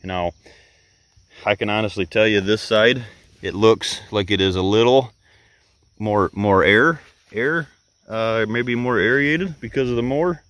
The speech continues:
Um, that just, ju-, just could be, you know, the product that actually got crimped down was heavier in this spot.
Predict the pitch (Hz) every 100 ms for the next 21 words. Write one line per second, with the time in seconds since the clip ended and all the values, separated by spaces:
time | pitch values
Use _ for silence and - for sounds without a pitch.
0 | _ _ _ _ _ _ _ _ - 104
1 | 98 98 95 95 95 95 - - _ _
2 | - - - - 98 104 104 - 82 -
3 | 101 101 101 107 - _ _ _ 120 107
4 | 101 101 98 95 104 104 90 87 110 110
5 | 92 101 - 98 92 101 92 87 - 98
6 | - 107 113 87 85 - 90 117 101 85
7 | 82 90 - 101 92 92